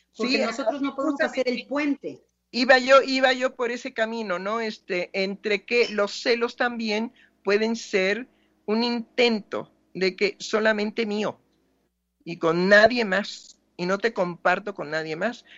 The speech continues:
Speaker 2: Bueno, ha habido casos de locura en donde se encierra a la persona amada bajo llave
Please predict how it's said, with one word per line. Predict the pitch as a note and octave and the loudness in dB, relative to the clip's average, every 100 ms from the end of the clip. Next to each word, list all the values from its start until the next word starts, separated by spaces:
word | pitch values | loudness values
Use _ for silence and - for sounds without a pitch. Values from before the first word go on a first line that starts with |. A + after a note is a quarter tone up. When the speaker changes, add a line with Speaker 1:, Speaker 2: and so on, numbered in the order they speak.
| - | -6
Speaker 2:
Bueno, | D4 E4 A3 - - | 2 4 4 0 -6
ha | D#3+ F3+ | 2 4
habido | A3 A3+ A3 A#3 - | 4 2 2 2 2
casos | G#3+ F#3 - G#3 | 0 0 -2 -8
de | F#3 | -8
locura | F3+ F#3 A#3 G3 F3+ A#3+ _ _ - | -8 -8 -6 -2 -2 -2 _ _ -12
en | E3+ F3 | -8 -2
donde | F3 F#3 B3 | -2 0 -4
se | - F#3+ | -2 -2
encierra | E3 E3 - - G3+ C#4+ G4 F#4 C#3 - _ _ _ - | -4 -8 -14 -10 -2 0 2 2 0 -4 _ _ _ -10
a | C#3+ | -4
la | D3+ | -4
persona | - E3 F#3+ G3 G#3+ F3+ | -4 -8 -6 -4 0 -2
amada | E3 D#3+ D#3 G3 | 0 -2 0 -2
bajo | G#3+ D#3+ C#3+ | -2 -4 -6
llave | D3 D#3 C#3+ F3 | -4 -2 -2 -4